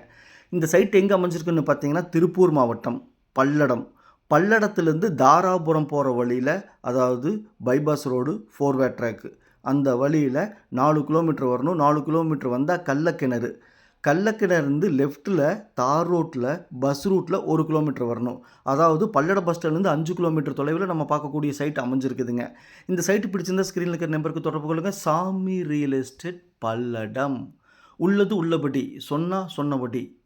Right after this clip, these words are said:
சாமி ரியல் எஸ்டேட். இந்த சைட்டை மிஸ் பண்ணிடாதீங்க. இன்வெஸ்ட்மெண்ட் பண்ணணும்னு நினைக்கிறவங்களுக்கு அருமையான சைட்டுங்க. சைட்டை நீட்டா சுத்தப்படுத்தி, நாலு பக்கம் கல்லு நெட்டி, கல்லுக்கு பெயிண்ட் அடிச்சு வச்சிருக்காங்க. சுற்றிலும் குடியிருப்பு பகுதியில் இருக்குதுங்க.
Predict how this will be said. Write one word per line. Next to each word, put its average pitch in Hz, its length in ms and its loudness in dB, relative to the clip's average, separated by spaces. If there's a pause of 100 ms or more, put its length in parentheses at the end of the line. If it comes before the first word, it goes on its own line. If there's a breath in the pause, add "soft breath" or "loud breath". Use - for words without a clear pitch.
சாமி 156 600 -2
ரியல் 127 200 2
எஸ்டேட். 117 440 -8 (600 soft breath)
இந்த 175 160 2
சைட்டை 202 280 0
மிஸ் 190 260 -4
பண்ணிடாதீங்க. 151 520 2 (360 loud breath)
இன்வெஸ்ட்மெண்ட் 202 640 2
பண்ணணும்னு 185 440 0
நினைக்கிறவங்களுக்கு 160 500 -2
அருமையான 190 760 2
சைட்டுங்க. 143 380 -2 (340 loud breath)
சைட்டை 202 380 0
நீட்டா 214 320 0
சுத்தப்படுத்தி, 156 680 -2 (340 loud breath)
நாலு 165 320 2
பக்கம் 165 300 0
கல்லு 165 260 0
நெட்டி, 156 340 -2 (280 loud breath)
கல்லுக்கு 180 480 0
பெயிண்ட் 175 340 0
அடிச்சு 156 440 -4
வச்சிருக்காங்க. 131 560 -2 (1200)
சுற்றிலும் 220 460 4
குடியிருப்பு 190 340 6
பகுதியில் 175 340 6
இருக்குதுங்க. 165 380 2